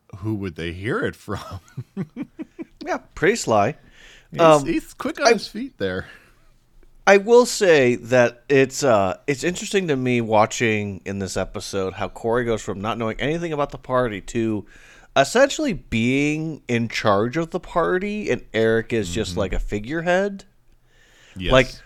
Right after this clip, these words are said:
Speaker 2: Corey literally, out of nowhere, is like, "Yep, Chubby's on board. I'm gonna take the deposit over, and,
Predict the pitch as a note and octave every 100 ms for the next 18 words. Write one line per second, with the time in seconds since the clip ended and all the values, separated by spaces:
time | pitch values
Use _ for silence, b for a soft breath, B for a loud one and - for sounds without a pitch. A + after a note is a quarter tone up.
0 | - - E3+ G3 A3+ D#3+ D3 F3+ E3+ D#3+
1 | C#3+ C3+ B2 - - B2 B2 B2 B2 G#2+
2 | G#2+ G#2+ G#2+ G#2+ G2+ G#2 C#3 F#3 - b
3 | b - - C#3 C#3+ C#3 C3 C3+ C3 B2
4 | C3 E3+ G3 F#3 G3 G3 F#3 F3+ b b
5 | b A2 G#2+ G2+ B2+ A#2+ F#2+ - F3 G3
6 | F#3 F#3 F#3+ G3 F#3+ F#3 F#3 F#3+ F#3 F#3+
7 | A2 G#2 G#2 G#2 G#2